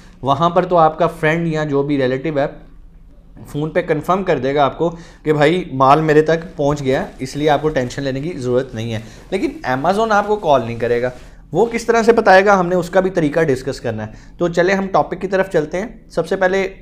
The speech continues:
ये डर, जब मैंने Amazon पे काम शुरू किया ना, तो ये डर मुझे भी लगता था कि "यार पता नहीं मैं जो सामान भेज रहा हूँ वो पहुँचेगा भी नहीं पहुँचेगा।" <laughs> तो उसके लिए मैंने एक एक्टिविटी की थी, लेकिन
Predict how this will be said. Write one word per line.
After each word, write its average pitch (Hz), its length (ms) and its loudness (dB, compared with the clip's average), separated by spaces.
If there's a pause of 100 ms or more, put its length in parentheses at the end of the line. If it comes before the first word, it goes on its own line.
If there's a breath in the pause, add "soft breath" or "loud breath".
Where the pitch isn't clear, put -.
(160)
ये 170 260 4
डर, 147 340 4
जब 151 180 0
मैंने 131 380 -4
Amazon 143 300 -4
पे 147 80 -6
काम 120 240 -6
शुरू 135 220 -10
किया 123 200 -8
ना, 127 80 -10
तो 139 100 -8
ये 139 100 0
डर 117 180 -2
मुझे 117 220 -4
भी 131 80 -2
लगता 104 280 -6
था 110 140 -8
कि 120 140 -4
"यार 123 240 -2
पता 120 200 -4
नहीं 147 140 -6 (460 loud breath)
मैं 127 120 -2
जो 143 80 -4
सामान 127 520 -4
भेज 123 240 -2
रहा 117 80 -4
हूँ 147 100 -2
वो 156 60 0
पहुँचेगा 151 500 -2
भी 147 160 0
नहीं 139 140 -4
पहुँचेगा।" 113 400 -4
<laughs> - 400 -20
तो - 160 4
उसके 165 280 4
लिए 160 180 2
मैंने 147 280 0
एक 151 120 0
एक्टिविटी 156 460 -2
की 123 180 -6
थी, 165 140 -4
लेकिन 165 260 -4